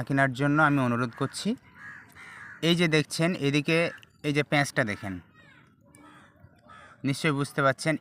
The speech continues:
এই সাইডটা কতটা বসে আছে আর এই সাইডটা কতটা উঠে আছে। মানে টাইট দিয়ে লাগাতে গেলে এরকম হয়ে এর প্যাঁচটা লাগছে না। এটা একটাই সমস্যা, প্যাঁচ। এই যে মুখিটা লাগাবে, এই প্যাঁচ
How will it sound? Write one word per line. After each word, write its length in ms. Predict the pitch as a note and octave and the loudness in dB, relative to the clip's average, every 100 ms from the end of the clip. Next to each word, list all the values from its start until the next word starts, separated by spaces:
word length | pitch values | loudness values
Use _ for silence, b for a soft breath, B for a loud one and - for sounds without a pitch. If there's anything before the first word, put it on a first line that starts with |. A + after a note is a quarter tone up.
| C#3+ | 0
এই 80 | D#3+ | 0
সাইডটা 400 | - E3 D3 F3 F3+ F3+ - | 2 0 2 4 4 2 -4
কতটা 280 | D3+ D3 D#3 | -2 2 4
বসে 320 | C#3+ C#3+ - D#3+ | 4 2 4 2
আছে 140 | D3+ F3 | 4 2
আর 60 | |
এই 100 | D3 C3+ | 2 0
সাইডটা 220 | D3 C#3 C3+ | 0 0 0
কতটা 240 | C3 C3+ | 0 0
উঠে 260 | B2+ A#2 B2 G#2+ | 0 -2 -2 -2
আছে। 200 | - C#3 E3+ - _ _ _ - - - - - - - - - - - - - B B B B - | -2 -12 -14 -20 _ _ _ -20 -20 -20 -20 -20 -20 -20 -20 -20 -20 -20 -20 -20 B B B B -4
মানে 200 | B2 B2+ B2 - | 2 4 2 4
টাইট 220 | C3+ C#3+ C#3+ | 6 6 4
দিয়ে 120 | E3+ D#3 | 4 6
লাগাতে 260 | C#3+ D3 D#3+ | 6 4 4
গেলে 120 | F3 F3 | 4 6
এরকম 240 | D3 C#3 C3+ | 4 4 2
হয়ে 140 | C#3 C3+ - - | 2 2 0 -4
এর 140 | B2+ A#2 | -4 0
প্যাঁচটা 340 | C#3+ C#3+ - D#3 | 2 2 4 4
লাগছে 220 | A2 G#2 A2+ | 4 0 -4
না। 40 | A2+ | 2
এটা 100 | C3+ C3 | 4 4
একটাই 200 | D#3+ D#3 | 2 2
সমস্যা, 420 | D#3+ D3+ D3 F3 - | 2 0 2 0 0
প্যাঁচ। 240 | A#2 F#2 - - - - - - - B B B B B B | -6 -6 -10 -20 -18 -16 -16 -20 -20 B B B B B B
এই 140 | A2+ | -4
যে 100 | A#2+ C3 | 0 2
মুখিটা 460 | C3 - D3+ D3 | 0 0 2 4
লাগাবে, 400 | C3+ B2 A#2 A#2 G3 - - - - | 6 4 2 0 -6 -12 -20 -20 -12
এই 140 | B2 A#2 - | -6 -4 -2
প্যাঁচ 220 | B2+ | 0